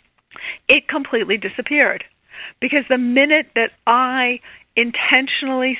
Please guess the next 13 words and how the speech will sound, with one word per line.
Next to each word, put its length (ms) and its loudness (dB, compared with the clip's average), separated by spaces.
set 320 2
my 380 4
goals, 540 0
but 100 4
also 340 2
had 220 0
the 80 -6
courage 580 -2
to 60 -8
investigate, 920 0
are 200 4
these 200 -2
worthy? 680 0